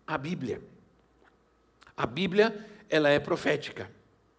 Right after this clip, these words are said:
Porque a, a, a, a, a Bíblia nos mostra o que Deus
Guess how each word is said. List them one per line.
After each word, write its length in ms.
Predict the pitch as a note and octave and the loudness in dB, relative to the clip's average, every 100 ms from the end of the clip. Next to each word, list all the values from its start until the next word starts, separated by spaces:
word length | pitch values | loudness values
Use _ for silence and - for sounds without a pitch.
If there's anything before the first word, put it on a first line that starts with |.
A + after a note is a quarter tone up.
| _ _ _ _ _ _ _ _ - - E3 | _ _ _ _ _ _ _ _ -20 -2 0
Porque 540 | D#3+ F#3 C#3+ F#2+ - - _ _ | 2 4 4 0 -10 -20 _ _
a, 80 | - | 0
a, 60 | D#3 - | 0 2
a, 760 | D#3+ - C#3 C3 A#2+ A#2+ A2+ | -2 0 0 0 0 -4 -6
a, 20 | G#2 - _ _ - _ _ _ | -12 -20 _ _ -20 _ _ _
a 100 | D3+ | 0
Bíblia 360 | B2+ F#3+ A3 B3 | 0 0 2 2
nos 240 | A3+ A3 | 2 0
mostra 560 | F3+ D#3+ D3+ - G3 C4+ - - _ _ _ - | 4 6 6 4 0 0 -6 -20 _ _ _ 2
o 160 | G#3+ | 2
que 200 | G#3+ G#3+ | 2 -2
Deus 640 | - D#3+ E3+ F#3 A#3+ - | 4 8 8 8 0 -6